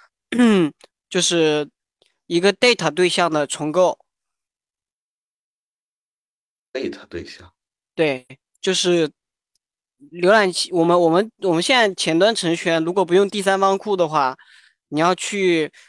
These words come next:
Speaker 1: 去做一个时间或日期的那样的一个构造，其实是挺麻烦的，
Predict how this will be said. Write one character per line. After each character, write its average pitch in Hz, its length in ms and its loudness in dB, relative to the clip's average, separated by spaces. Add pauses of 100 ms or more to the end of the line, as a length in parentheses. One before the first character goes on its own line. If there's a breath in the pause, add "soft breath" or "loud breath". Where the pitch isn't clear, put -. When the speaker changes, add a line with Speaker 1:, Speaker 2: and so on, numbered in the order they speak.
(160 soft breath)
Speaker 1:
去 - 160 -8
做 190 240 0
一 175 80 -2
个 175 380 -2 (260)
时 - 300 -6
间 196 200 0
或 202 220 0
日 208 180 -6
期 - 260 -6
的 196 160 0
那 185 120 0
样 180 160 0
的 165 80 0
一 156 80 -4
个 170 220 -4
构 196 200 0
造， 151 420 0
其 - 180 -4
实 190 80 4
是 202 160 0
挺 147 180 -6
麻 127 220 -8
烦 170 180 -2
的， 143 140 -6